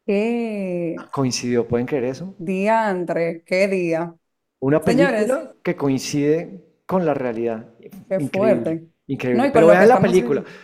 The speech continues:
Speaker 1: Ok. ¿Tú
Speaker 2: Vean la
Speaker 1: sabes
Speaker 2: película.
Speaker 1: algo? Encontré
Speaker 2: Sí.
Speaker 1: otra efeméride y esta me gusta.
Speaker 2: A
Speaker 1: Muy
Speaker 2: ver.
Speaker 1: bueno que la traemos en Sumas. Día Internacional del Derecho a la Verdad.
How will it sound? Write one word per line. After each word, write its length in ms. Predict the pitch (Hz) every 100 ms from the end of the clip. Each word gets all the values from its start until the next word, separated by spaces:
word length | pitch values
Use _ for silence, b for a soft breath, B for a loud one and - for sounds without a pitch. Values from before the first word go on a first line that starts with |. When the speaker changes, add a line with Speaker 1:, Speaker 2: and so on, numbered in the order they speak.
| B
Speaker 1:
Ok. 220 | - 233 170 151 170 - _ _ -
¿Tú 100 | 127
Speaker 2:
Vean 120 | 208
la 80 | 220
Speaker 1:
sabes 20 |
Speaker 2:
película. 280 | 240 220 208
Speaker 1:
algo? 240 | 208 - - -
Encontré 480 | 247 262 269 254
Speaker 2:
Sí. 60 | 269
Speaker 1:
otra 160 | 294 311
efeméride 580 | 285 233 190 170 170
y 60 | 175
esta 200 | 190 226
me 120 | 226 165
gusta. 400 | 156 - - 170 -
Speaker 2:
A 100 | 151
Speaker 1:
Muy 120 | 240
Speaker 2:
ver. 80 | 262
Speaker 1:
bueno 180 | 247
que 60 | 233
la 100 | 220
traemos 320 | 208 196 202
en 100 | 214
Sumas. 460 | 180 - 165 165 170 b b b
Día 360 | 196 269 330
Internacional 960 | 339 330 339 311 311 339 294 190 202 269 - _ _
del 340 | 175 220 214
Derecho 680 | 202 202 208 262 285 339 339 339
a 180 | 214
la 220 | 202 202 196
Verdad. 680 | 190 180 180 185 165 160